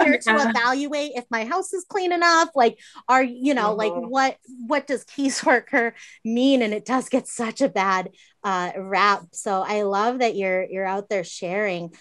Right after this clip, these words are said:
Speaker 1: um, what that really means. And what it means is I, I will listen to the situation that that family is in and then empower that family to decide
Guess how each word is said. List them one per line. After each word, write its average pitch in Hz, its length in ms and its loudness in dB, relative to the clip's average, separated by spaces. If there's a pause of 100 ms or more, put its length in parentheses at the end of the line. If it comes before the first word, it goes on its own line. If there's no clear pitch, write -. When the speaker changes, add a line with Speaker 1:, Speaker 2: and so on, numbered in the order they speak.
(220)
Speaker 1:
um, 170 300 -4
what 202 320 -2
that 330 180 2
really 269 240 4
means. 294 320 2
And 214 100 -4
what 214 100 -2
it 220 120 -4
means 294 440 2
is 226 360 2
I, 214 300 -2
I 202 80 -2
will 202 360 -2
listen 226 640 -2
to 247 220 -4
the 208 140 -6
situation 208 960 -4
that 196 200 0
that 196 220 -2
family 196 380 -6
is 175 200 -8
in 247 420 0 (220)
and 269 140 6
then 262 140 6
empower 247 520 0
that 285 220 -2
family 247 520 -2
to 208 140 -6
decide 170 600 -4